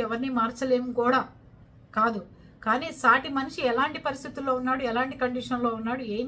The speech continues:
చేస్తున్నాడు అనేది కూడా ఆలోచించుకోండి. చాలామంది పాపం అప్పుల పాలైపోయి ఇళ్ళు వాకిళ్ళు అమ్ముకుంటారు.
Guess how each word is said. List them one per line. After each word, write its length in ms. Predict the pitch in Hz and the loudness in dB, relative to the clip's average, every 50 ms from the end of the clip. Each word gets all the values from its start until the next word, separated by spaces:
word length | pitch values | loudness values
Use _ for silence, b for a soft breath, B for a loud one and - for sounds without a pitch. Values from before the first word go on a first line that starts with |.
| 262 269 | 0 0
చేస్తున్నాడు 400 | 247 240 240 233 233 226 220 220 | 0 -2 -2 -4 -6 -6 -6 -6
అనేది 200 | 220 214 208 214 | -6 -6 -8 -8
కూడా 160 | 202 214 233 226 208 | -6 -4 -4 -4 -4
ఆలోచించుకోండి. 580 | 208 220 208 208 226 208 - - 196 175 - - - - - - - - B B B B B B B B B B - | -4 -6 -8 -10 -12 -12 -12 -12 -14 -14 -14 -16 -20 -20 -20 -20 -20 -20 B B B B B B B B B B 0
చాలామంది 480 | 247 247 240 285 302 311 320 311 - 302 - - | 2 4 4 4 4 0 0 -4 -6 -2 2 2
పాపం 200 | 262 254 269 262 254 233 | 2 2 2 0 0 0
అప్పుల 200 | 233 - 277 294 - | -2 -4 -6 -2 0
పాలైపోయి 360 | 285 269 254 - - 185 180 247 | 0 0 0 -2 -2 -2 -4 -2
ఇళ్ళు 120 | 240 247 269 277 | 0 0 0 0
వాకిళ్ళు 280 | 254 247 262 254 247 220 | 0 0 0 -2 -2 -2
అమ్ముకుంటారు. 440 | 220 226 226 254 240 233 220 185 | -4 -4 -6 -6 -6 -4 -6 -8